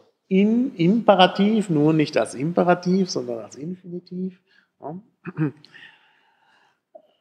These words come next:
Ist auch im Deutschen seltsam, wenn Sie sehen, ja, da würde man jetzt sagen, für,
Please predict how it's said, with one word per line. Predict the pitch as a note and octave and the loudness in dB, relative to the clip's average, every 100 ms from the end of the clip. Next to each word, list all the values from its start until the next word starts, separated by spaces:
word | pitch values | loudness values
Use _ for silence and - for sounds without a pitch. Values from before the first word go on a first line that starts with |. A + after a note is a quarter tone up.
| _ | _
Ist | - | -10
auch | - | -10
im | F#2+ F2+ | -8 2
Deutschen | B2 D#3+ - F2 - _ _ _ | 6 6 2 -12 -16 _ _ _
seltsam, | - F#2 G#2+ B2 A2+ | -8 -6 2 4 4
wenn | G#2 | 0
Sie | G2+ G2 | -2 -4
sehen, | G2 A2 B2+ B2 - _ _ | 0 2 2 -2 -12 _ _
ja, | A2 A2+ | -4 0
da | G2+ | 0
würde | G#2 A2+ | 2 2
man | G#2+ G#2 | 2 0
jetzt | G2+ | 0
sagen, | G#2+ G#2 A2 | 2 2 2
für, | G2+ G#2+ G#2 | 0 2 2